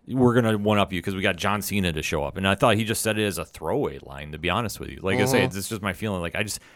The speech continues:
Speaker 1: I couldn't see it happening. I
Speaker 2: Yeah.
Speaker 1: couldn't. Then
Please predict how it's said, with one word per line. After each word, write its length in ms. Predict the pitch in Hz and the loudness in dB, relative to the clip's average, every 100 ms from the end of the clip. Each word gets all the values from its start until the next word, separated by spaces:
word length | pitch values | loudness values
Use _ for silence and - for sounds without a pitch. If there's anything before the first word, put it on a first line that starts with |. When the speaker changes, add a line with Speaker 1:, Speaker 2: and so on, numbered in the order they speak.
| _ | _
Speaker 1:
I 80 | 113 | -8
couldn't 200 | - 135 | -4 -4
see 160 | 143 127 | -2 -2
it 60 | |
happening. 360 | 123 143 - - _ - | -2 -6 -10 -18 _ -2
I 60 | 120 | 2
Speaker 2:
Yeah. 100 | 107 | 6
Speaker 1:
couldn't. 260 | 156 92 - - - _ | 6 4 -6 -20 -20 _
Then 720 | 95 117 269 285 196 185 170 | 0 6 8 10 8 4 0